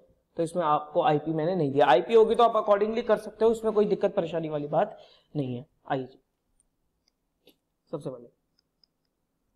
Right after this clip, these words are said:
टू, goods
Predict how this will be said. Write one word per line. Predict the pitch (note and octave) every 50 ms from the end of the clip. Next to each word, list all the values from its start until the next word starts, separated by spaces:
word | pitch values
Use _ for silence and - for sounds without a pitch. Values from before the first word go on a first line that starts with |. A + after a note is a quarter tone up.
| _ _ _ _ _ -
टू, | A#3+ A#3 A3 E3 B2+ - - - _ _ _ _ _ _ _ _ _ _ _ _ _ _ _ _ _ _ _ _ _ _ _ - D3 C3
goods | - G#3+ B3+ C#4 G#3+ G#3+